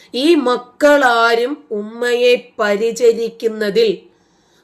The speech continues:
ഉമ്മയെ നോക്കുന്നതിൽ മത്സരിക്കുന്നില്ല. പണം ജാമി ചെലവാക്കിക്കോട്ടെ, കുഴപ്പമില്ല. പക്ഷേ ജാമി കാഫിറാണ്, ജാമി ഉണ്ടാക്കുന്നതും കാഫിറാണ്. അല്ല,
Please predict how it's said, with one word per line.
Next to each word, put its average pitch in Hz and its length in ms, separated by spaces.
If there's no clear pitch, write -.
ഉമ്മയെ 277 560
നോക്കുന്നതിൽ 254 760
മത്സരിക്കുന്നില്ല. 220 1300
പണം 294 560
ജാമി 226 280
ചെലവാക്കിക്കോട്ടെ, 196 720
കുഴപ്പമില്ല. 196 600
പക്ഷേ 262 840
ജാമി 190 400
കാഫിറാണ്, 185 680
ജാമി 262 400
ഉണ്ടാക്കുന്നതും 247 880
കാഫിറാണ്. 185 500
അല്ല, 175 440